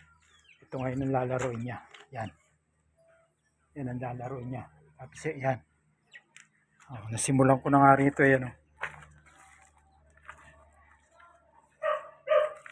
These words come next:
Bali, ano yan kasi, eh, ma-,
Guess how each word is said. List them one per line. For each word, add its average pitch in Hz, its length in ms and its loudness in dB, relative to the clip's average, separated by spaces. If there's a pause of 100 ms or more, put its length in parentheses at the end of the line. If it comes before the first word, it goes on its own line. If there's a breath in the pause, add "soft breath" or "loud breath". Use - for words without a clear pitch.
(280)
Bali, 175 800 8
ano 170 160 6
yan 165 160 10
kasi, 156 480 2
eh, 139 160 4
ma-, 120 480 -2